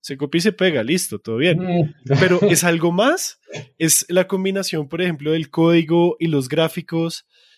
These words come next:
Speaker 1: ¿Es la combinación de la interacción que yo tengo con ese código?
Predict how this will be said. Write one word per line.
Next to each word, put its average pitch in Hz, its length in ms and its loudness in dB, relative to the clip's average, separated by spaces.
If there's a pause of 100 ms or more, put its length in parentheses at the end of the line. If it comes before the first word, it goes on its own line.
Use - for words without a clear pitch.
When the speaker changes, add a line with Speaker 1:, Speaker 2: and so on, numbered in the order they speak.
(120)
Speaker 1:
¿Es 151 160 0
la 151 120 2
combinación 160 680 0
de 147 280 2
la 160 140 2
interacción 151 600 0
que 165 120 -4
yo 160 160 -2
tengo 165 260 -2
con 175 140 -2
ese 135 260 -4
código? 170 640 2